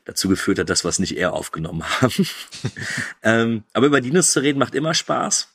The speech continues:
Ähm, gerade mit euch beiden hat's, äh, sehr viel Laune gemacht. Ich hab richtig Bock auf den zweiten Podcast.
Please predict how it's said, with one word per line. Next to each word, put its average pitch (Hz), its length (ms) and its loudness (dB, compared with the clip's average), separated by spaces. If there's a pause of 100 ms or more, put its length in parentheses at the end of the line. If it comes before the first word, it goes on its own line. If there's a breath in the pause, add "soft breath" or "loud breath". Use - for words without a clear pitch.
(320)
Ähm, 113 440 -4 (600)
gerade 117 180 0
mit 117 120 -2
euch - 160 -4
beiden 113 260 0
hat's, - 320 -2
äh, 110 200 -2
sehr 110 120 -4
viel 120 160 0
Laune 117 240 -4
gemacht. 127 200 -8
Ich - 80 -4
hab 107 80 0
richtig 160 300 -6
Bock - 180 -4
auf - 280 -4
den 104 580 -4
zweiten - 380 -4
Podcast. 101 600 -4